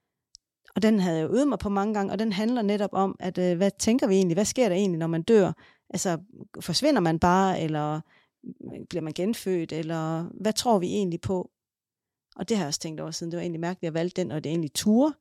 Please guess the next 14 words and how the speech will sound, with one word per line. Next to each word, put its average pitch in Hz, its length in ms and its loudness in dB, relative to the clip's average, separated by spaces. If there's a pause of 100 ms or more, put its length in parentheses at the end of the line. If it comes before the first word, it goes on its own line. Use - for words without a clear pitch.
vælge 175 340 0
sådan 185 220 0
en 160 60 -2
sang, 185 320 0 (560)
fordi 190 360 2
at 165 120 2
den 175 160 2
jo 175 80 2
egentlig 160 640 0 (840)
jo 143 100 -4
handlede 170 320 -2
mere 170 280 -2
om 156 240 -8 (480)
død 208 260 0